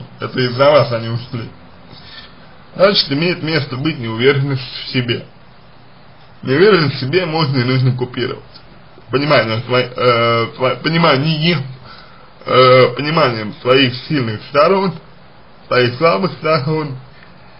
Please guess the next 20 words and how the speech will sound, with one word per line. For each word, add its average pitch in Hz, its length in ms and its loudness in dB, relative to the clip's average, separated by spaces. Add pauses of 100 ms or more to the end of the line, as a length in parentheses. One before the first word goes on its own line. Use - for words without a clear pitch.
(120)
и, 202 340 -2 (300)
э, 120 1000 2
стремлением 151 640 -2
к - 60 -12
тому, 151 520 2
чтобы 151 520 -2
развить 143 640 0 (840)
свои 127 480 2 (840)
слабые 113 420 2
стороны, 190 500 -2 (440)
чтобы 120 200 -4
сделать 113 400 0
их 107 240 -8
сильными, 185 500 -2 (640)
максимально 127 640 0
их, 117 360 -6 (280)
эм, 107 720 -2 (720)
как 123 180 -6
бы 117 100 -2
сказать, 113 400 -6